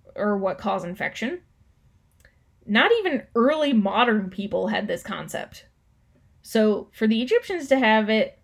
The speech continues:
is pretty impressive, or to have,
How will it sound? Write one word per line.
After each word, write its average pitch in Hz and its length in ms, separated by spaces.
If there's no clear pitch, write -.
is 214 180
pretty 247 380
impressive, - 720
or 190 80
to 196 60
have, 202 360